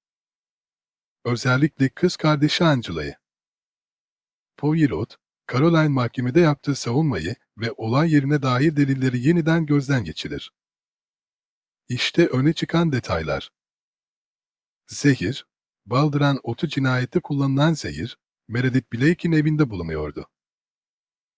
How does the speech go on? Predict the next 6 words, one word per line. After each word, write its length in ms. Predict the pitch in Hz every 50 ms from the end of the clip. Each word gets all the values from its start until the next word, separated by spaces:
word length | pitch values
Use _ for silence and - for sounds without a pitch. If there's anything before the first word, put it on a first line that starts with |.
| _ _ _ _ _ - -
Caroline 500 | 127 135 165 175 165 151 147 147 139 123
bu 80 | 156
zehri 300 | 156 - 143 131 131 165
çaldığını 460 | - - 151 143 139 127 143 147 165 -
kabul 260 | - 143 139 165 147
etmişti. 580 | 120 101 - - 80 - - - 82 80 -